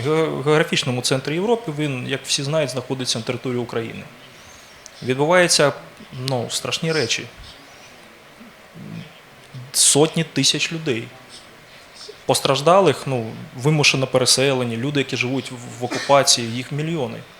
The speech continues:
Сотні тисяч людей страждають від війни. Поранені, вбиті, закатовані. Ми ж повернули, ну, давайте так, в принципі, до,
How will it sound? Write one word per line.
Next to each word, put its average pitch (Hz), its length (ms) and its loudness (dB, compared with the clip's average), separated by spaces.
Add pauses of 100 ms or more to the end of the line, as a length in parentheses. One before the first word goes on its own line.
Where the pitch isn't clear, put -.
(1000)
Сотні 170 400 2
тисяч - 460 0
людей 147 420 -2
страждають 135 600 -4
від 127 140 -10
війни. 127 320 -8 (800)
Поранені, 131 640 4
вбиті, 120 760 0 (840)
закатовані. 127 1000 0 (760)
Ми 160 120 -2
ж - 360 4
повернули, 175 600 2
ну, 151 180 -4 (120)
давайте 156 300 6
так, 147 280 2
в - 100 -10
принципі, 151 480 0
до, 135 840 -4